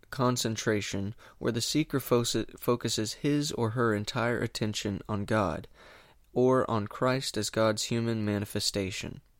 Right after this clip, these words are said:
To the Christian mys-, to the Christian mystic,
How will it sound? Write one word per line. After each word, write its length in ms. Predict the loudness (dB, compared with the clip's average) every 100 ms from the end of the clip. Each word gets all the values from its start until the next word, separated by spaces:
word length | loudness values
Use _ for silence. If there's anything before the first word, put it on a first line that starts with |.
| _ _ _ _ _ -20 -20 -20 _ _ _
To 120 | -2
the 80 | -2
Christian 480 | 2 2 2 0 2
mys-, 300 | 2 -2 -8 _
to 100 | -6
the 80 | -4
Christian 500 | 0 -2 0 -2 0
mystic, 540 | 0 -2 -2 -6 -8